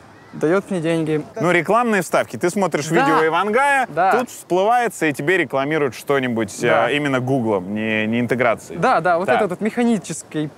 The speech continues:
Speaker 1: просмотр,
Speaker 2: Так.
Speaker 1: который переводится в деньги.
Speaker 2: Денежку. А сколько тебе в месяц от Ютуба приходит?
Speaker 1: А, очень вариативно, смотря насколько я роликов снимаю. Ну, типа, я действительно, к-, к-, когда мне нужны деньги, типа, я могу подснять,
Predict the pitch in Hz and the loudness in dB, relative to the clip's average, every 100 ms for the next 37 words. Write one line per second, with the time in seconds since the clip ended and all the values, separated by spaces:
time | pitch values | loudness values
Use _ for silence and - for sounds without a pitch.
0 | - - - 180 175 - 240 208 220 185 | -20 -20 -4 -2 0 2 2 2 0 0
1 | 180 160 202 185 175 - 170 170 190 165 | -2 0 2 2 0 -2 0 0 0 -2
2 | - 165 160 151 147 135 147 147 139 143 | -4 -2 0 2 0 0 0 2 0 2
3 | 135 117 123 - - - 117 - 180 - | 0 0 -6 -12 -20 -6 -4 0 -2 -2
4 | 135 135 117 120 107 101 104 110 104 92 | 0 0 0 -2 -4 -4 -2 -2 -2 -4
5 | - 98 92 - - - - - - - | -4 -4 -6 -6 -16 -20 -20 -20 -20 -20
6 | - - 170 175 175 180 175 165 - 196 | -20 -6 -2 2 2 2 0 -2 -8 -2
7 | 220 196 214 208 - 262 233 - 190 196 | 0 2 2 0 0 0 0 -2 -2 0
8 | 190 175 - - 180 175 160 160 202 208 | 0 -2 -6 -2 0 2 2 2 2 0
9 | 160 - 160 147 135 185 208 190 190 190 | -4 -4 -4 -2 0 -2 -2 0 2 2
10 | 220 220 180 156 147 - - - - - | -2 -2 0 0 -4 -14 -20 -20 -8 -4
11 | 175 208 196 196 190 190 190 277 214 165 | 0 2 2 2 2 2 2 2 2 0
12 | 175 185 185 180 185 - 208 | 0 2 2 0 -2 0 0